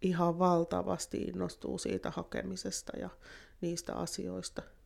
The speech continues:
Et nuoren, nuoren lintukoiran kanssa niin vapaana pitäminen on melkein pelkkää kouluttamista. Et jos me jätetään, varsinkin spanielin kohdalla, niin,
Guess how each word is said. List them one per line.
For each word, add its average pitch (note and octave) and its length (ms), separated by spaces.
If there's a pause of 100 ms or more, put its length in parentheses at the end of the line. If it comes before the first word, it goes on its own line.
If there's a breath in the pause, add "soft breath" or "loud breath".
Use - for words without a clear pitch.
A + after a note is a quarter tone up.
(400 soft breath)
Et F3+ 180
nuoren, G3+ 520
nuoren G#3 400
lintukoiran F3+ 760 (200)
kanssa F#3 560
niin F3 200
vapaana F3+ 440
pitäminen E3+ 720
on F3 180 (1000 soft breath)
melkein F#3+ 340
pelkkää F3+ 480
kouluttamista. E3+ 880 (2000 soft breath)
Et F3+ 180
jos G#3+ 240
me A3+ 80
jätetään, G#3+ 680
varsinkin A#3+ 480
spanielin F#3+ 600
kohdalla, E3+ 640 (1080 soft breath)
niin, F3 400